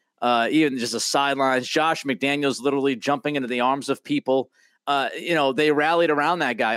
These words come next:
offensively and defensively. That was just awesome to see. I also think Bill's been a little bit more talkative and complimentary. I mean, he went on this, like, five-minute dissertation on Adrian Phillips yesterday. And, uh, I,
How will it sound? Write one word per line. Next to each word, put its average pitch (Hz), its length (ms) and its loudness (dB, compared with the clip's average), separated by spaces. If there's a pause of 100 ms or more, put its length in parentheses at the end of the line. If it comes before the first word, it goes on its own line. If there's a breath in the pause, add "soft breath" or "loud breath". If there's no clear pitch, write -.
(140)
offensively 151 540 -2
and 151 160 -2
defensively. 107 720 -4
That 135 120 2
was 139 140 0
just 165 240 -2
awesome 143 400 0
to 120 80 -2
see. 135 400 0 (400)
I 165 80 0
also 233 240 0
think 202 300 -2
Bill's 160 420 2
been 135 460 -2
a 131 40 0
little 175 300 4
bit 190 180 2
more 139 340 2 (200)
talkative 143 600 -2
and 123 140 -6
complimentary. 135 920 -2 (100)
I 120 40 -8
mean, 131 160 -2
he 156 80 0
went 165 200 2
on 156 140 0
this, 135 180 -2
like, 123 200 -2
five-minute 139 760 -2
dissertation 135 720 -2
on 120 140 0
Adrian 117 400 -4
Phillips 123 400 -2
yesterday. 165 580 0 (580)
And, 147 440 0
uh, 139 180 -2
I, 156 100 0